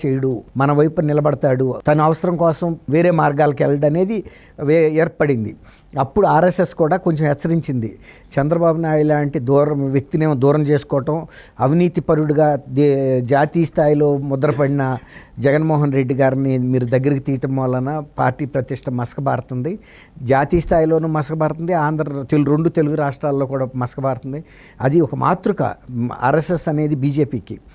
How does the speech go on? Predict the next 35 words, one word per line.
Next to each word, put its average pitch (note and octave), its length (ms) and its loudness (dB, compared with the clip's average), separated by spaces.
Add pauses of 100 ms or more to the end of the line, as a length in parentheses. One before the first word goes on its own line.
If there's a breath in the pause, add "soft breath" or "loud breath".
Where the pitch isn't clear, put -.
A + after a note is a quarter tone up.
(380 soft breath)
వాళ్ళు E3 240 2
వార్న్ D#3+ 380 0
చేశారు. A2 400 -2 (280 loud breath)
ఇక B2+ 80 -2
అక్కడి E3+ 280 0
నుంచి F3+ 220 -2
కొంచెం E3+ 340 0
వాళ్ళు D3 340 2
క్రిటికల్గా D#3 560 0
ఉండటం, D3+ 260 0
ఈయన్ని D3 540 0 (360 loud breath)
ఒక B2+ 220 2
దూరంగా E3 440 2
పెట్టడం D3 500 -2
అనేది D3+ 320 2
జరుగుతూ C#3+ 420 2
వచ్చింది. A#2 460 -4 (300 loud breath)
ఇప్పుడు D3 240 -2
మీరు D#3+ 200 4
అడిగిన E3 300 0
విషయం D#3+ 340 -4
కూడా D#3 380 0 (340 loud breath)
యాక్చువల్గా E3 540 2
లైన్, D#3 420 2
ల్యాండ్ C#3 340 2
టైటిలింగ్ D#3+ 400 0
యాక్ట్, D3+ 440 0 (380 loud breath)
ఆ, C3+ 160 2
నీతి D#3+ 360 2
ఆయోగ్ D#3+ 320 2
చేసింది, D3+ 680 -2
కే-, D3+ 180 2 (120)
కేంద్ర E3 240 2
ప్రభుత్వం D3+ 500 -2
మమ్మల్ని C#3 520 -2